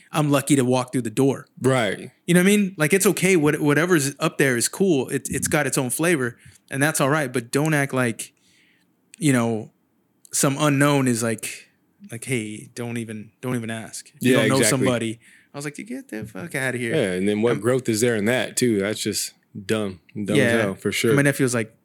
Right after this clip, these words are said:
Speaker 1: he's like, "Dude, that was fucking, that guy kinda sucked." I was
Speaker 2: <laughs>
Speaker 1: like, "Yeah, dude, that dude fucking sucked."
Speaker 2: Yeah, fuck that guy,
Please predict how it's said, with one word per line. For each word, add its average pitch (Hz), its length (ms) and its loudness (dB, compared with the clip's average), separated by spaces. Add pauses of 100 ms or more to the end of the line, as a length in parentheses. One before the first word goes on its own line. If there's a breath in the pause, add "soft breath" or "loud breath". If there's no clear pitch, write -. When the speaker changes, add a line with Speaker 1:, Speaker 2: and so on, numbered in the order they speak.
Speaker 1:
he's 120 120 -12
like, 110 140 -8
"Dude, 156 200 -4
that 135 140 -8
was 208 120 -10
fucking, - 380 -16
that 117 100 -10
guy - 120 -6
kinda 131 220 -2
sucked." - 500 -2 (160)
I 135 100 4
was 233 100 4
Speaker 2:
<laughs> - 20 -2
Speaker 1:
like, 113 80 -6
"Yeah, 120 200 0
dude, 120 280 -4
that 120 120 -12 (180)
dude 131 160 -6
fucking 135 280 -8
sucked." - 340 -8
Speaker 2:
Yeah, - 80 -8
fuck 113 280 -4
that 104 160 -2
guy, 101 260 -4